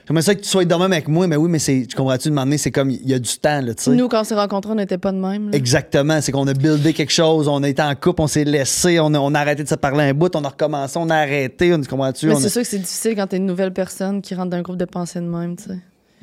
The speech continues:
Speaker 2: Même
Speaker 1: C'est
Speaker 2: si
Speaker 1: ça.
Speaker 2: tu te le fais dire, c'est dur.
Speaker 1: Mais moi, si, le conseil que j'avais à donner, c'est de, écoute, puis je le sais que c'est pas le même discours pour tout le monde, mais les amis, c'est pour la vie, puis les amours, j'ai l'impression que c'est sporadique. Puis ça, c'est mon opinion. Puis je pense que si on regarde,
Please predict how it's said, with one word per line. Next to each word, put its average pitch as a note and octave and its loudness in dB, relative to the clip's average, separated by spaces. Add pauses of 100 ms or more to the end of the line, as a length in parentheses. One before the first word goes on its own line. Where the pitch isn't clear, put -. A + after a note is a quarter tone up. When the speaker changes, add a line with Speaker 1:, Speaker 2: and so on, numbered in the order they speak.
(160)
Speaker 2:
Même G3 0
Speaker 1:
C'est D3+ 2
Speaker 2:
si - -2
Speaker 1:
ça. D#3 2
Speaker 2:
tu C#3 4
te A#3 4
le G3 2
fais F#3+ -2
dire, G3 -2
c'est F3 -8
dur. E3 -10
Speaker 1:
Mais D3+ 4
moi, E3+ 6
si, - 0
le D#3 6
conseil D#3 2
que D#3 4
j'avais D3+ 4
à D3+ 6
donner, D3 4
c'est C#3+ 0
de, C3+ 2 (1300)
écoute, - -2 (320)
puis D3 0
je C3+ 2
le C#3+ 2
sais - 2
que - -2
c'est - 2
pas D#3 2
le D3 0
même C#3+ 2
discours D3+ 2
pour B2+ -2
tout - 2
le A#2+ 4
monde, C#3 2 (440)
mais B2+ 4
les C3 2
amis, D3 4
c'est - -2
pour D#3 4
la C#3+ 4
vie, D3 2
puis E3+ 0
les C#3 4
amours, C#3+ 4
j'ai C#3+ 4
l'impression B2+ 2
que C#3 -2
c'est C#3 2
sporadique. A#2+ 0 (240)
Puis - -4
ça, D3+ 2
c'est C3+ 0
mon C3 2
opinion. C3 2 (460)
Puis C3+ 2 (100)
je - -12
pense D#3 0
que D3+ 2
si - 0
on D3 2
regarde, C#3+ 2